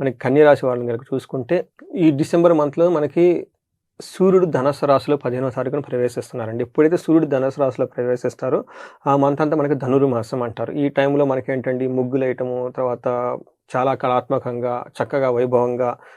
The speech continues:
ఇల్లునంతా తీర్చిదిద్దుకోవటం, గడపలను తీర్చిదిద్దుకోవటం, విష్ణువుకి, తర్వాత ఎంతో ప్రీతికరమైన మంత్ అని చెప్పేసి చెప్తూ ఉంటారనమాట. మనకి ధనుర్మాసంకి సంబంధించి గుళ్ళలో నామగోత్రాలు చెప్పించుకోవటం, ఇవన్నీ చేస్తూ ఉంటారు. ఈ టైంలో మనకి కన్య రాశి వాళ్ళకి ఎలా ఉందో చూసుకుందాం అనమాట.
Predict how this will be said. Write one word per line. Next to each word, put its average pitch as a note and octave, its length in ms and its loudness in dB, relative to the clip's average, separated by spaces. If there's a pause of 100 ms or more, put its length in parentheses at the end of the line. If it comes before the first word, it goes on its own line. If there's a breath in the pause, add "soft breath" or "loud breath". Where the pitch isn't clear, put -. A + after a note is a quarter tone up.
(160 loud breath)
ఇల్లునంతా C3+ 420 2
తీర్చిదిద్దుకోవటం, B2 800 -2
గడపలను B2 340 0
తీర్చిదిద్దుకోవటం, B2+ 840 -4
విష్ణువుకి, C#3 580 -2 (500 loud breath)
తర్వాత C3+ 600 4
ఎంతో D3 220 2
ప్రీతికరమైన C3 480 0
మంత్ B2 260 -4
అని B2+ 140 -4
చెప్పేసి B2+ 340 -4
చెప్తూ B2+ 220 -4
ఉంటారనమాట. A#2 560 -8 (360 soft breath)
మనకి C3 320 -2 (440)
ధనుర్మాసంకి C3 640 0
సంబంధించి B2+ 560 -6 (120)
గుళ్ళలో C3 920 0
నామగోత్రాలు B2 640 -4
చెప్పించుకోవటం, A#2+ 420 -6
ఇవన్నీ A#2+ 240 -4 (120)
చేస్తూ A#2+ 240 -8
ఉంటారు. - 380 -14 (420 loud breath)
ఈ F3+ 200 4
టైంలో C3 480 0
మనకి C#3 240 0
కన్య C3+ 320 -2
రాశి C#3 260 -2
వాళ్ళకి A#2 240 -6
ఎలా A2+ 120 -4
ఉందో A2+ 160 -4
చూసుకుందాం A#2 540 -12
అనమాట. A#2 260 -16